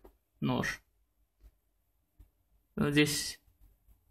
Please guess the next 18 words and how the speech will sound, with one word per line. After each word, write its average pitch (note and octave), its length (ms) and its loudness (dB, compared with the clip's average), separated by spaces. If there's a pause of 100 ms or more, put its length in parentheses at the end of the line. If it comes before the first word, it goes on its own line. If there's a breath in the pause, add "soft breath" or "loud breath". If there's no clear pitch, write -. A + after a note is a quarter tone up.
(680)
смешанные, D3 500 2
не-, C3+ 240 0
ну, F#3 160 4
такие B2 500 2
стандартные D3 600 4
для C#3 100 6
меня, F3+ 300 0
но, C3 180 0
наверное, B2+ 340 0
необычные B2+ 500 2
для B2+ 160 4
других B2+ 500 2
материалы, C3 560 4
как, A#2+ 560 0 (400)
э, - 1500 -4
рог C#3+ 320 4
тура F3+ 280 6
кавказского, D#3 800 4